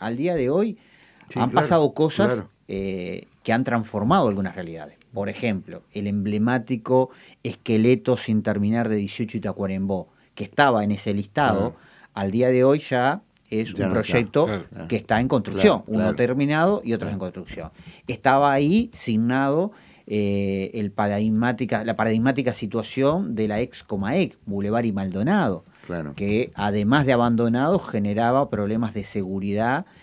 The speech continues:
Speaker 1: este, y de salubridad en el entorno. Este, de hecho, a una cuadra de Facultad de Arquitectura, los gurises tenían que dar toda una vuelta porque no podían pasar
Speaker 2: Claro.
Speaker 1: por ahí, las chiquilinas
Speaker 2: Claro.
Speaker 1: particularmente. Este,
Speaker 2: Claro.
Speaker 1: hoy también otro edificio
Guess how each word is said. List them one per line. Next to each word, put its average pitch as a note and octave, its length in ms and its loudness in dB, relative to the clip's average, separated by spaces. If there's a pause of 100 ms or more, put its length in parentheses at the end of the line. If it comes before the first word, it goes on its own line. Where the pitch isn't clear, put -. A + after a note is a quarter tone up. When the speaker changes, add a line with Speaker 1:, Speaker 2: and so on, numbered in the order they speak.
(220)
Speaker 1:
este, G2 400 -8
y A2+ 140 -2
de G2+ 100 -2
salubridad G2+ 720 0
en D3 80 0
el F#2+ 140 -2
entorno. C3 840 2 (380)
Este, F#2 760 -6
de F#2+ 140 -4
hecho, G#2 160 -6
a F#2+ 60 -6
una F2+ 100 -6
cuadra G2+ 200 -4
de F#2+ 60 -4
Facultad F2 360 -8
de F#2+ 80 -4
Arquitectura, G#2 640 -2 (240)
los F#2 160 -10
gurises G#2 500 -6 (140)
tenían G2 260 -6
que G2+ 60 -6
dar G2 100 -4
toda G#2+ 160 -8
una G#2 100 -4
vuelta A2 360 -4
porque F#2 180 -8
no F#2 80 -10
podían F#2+ 240 -8
pasar G2 200 -4
Speaker 2:
Claro. F#2+ 120 -2
Speaker 1:
por E2+ 140 -12
ahí, C3+ 220 2
las F#2 120 -6
chiquilinas G#2+ 460 -4
Speaker 2:
Claro. - 20 -12
Speaker 1:
particularmente. F#2+ 840 -4 (460)
Este, A2 920 4
Speaker 2:
Claro. D#2 300 -8
Speaker 1:
hoy D3 180 6
también C3 460 4
otro A#2 260 0
edificio A2 560 -2